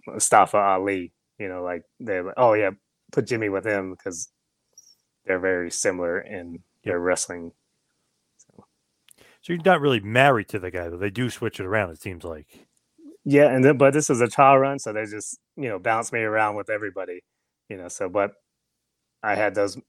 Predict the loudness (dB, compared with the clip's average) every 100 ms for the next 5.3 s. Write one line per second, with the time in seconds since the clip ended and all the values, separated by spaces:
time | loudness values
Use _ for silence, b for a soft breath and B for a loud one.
0 | _ -4 -4 0 0 0 -2 -6 -4 -2
1 | -4 -8 -16 -20 _ -20 -20 -20 -20 -6
2 | -2 0 -2 -4 -6 -10 -20 -20 -20 -20
3 | -4 -2 -2 -4 _ _ b b _ 2
4 | 2 2 0 2 4 2 0 -2 0 0
5 | -4 -8 -18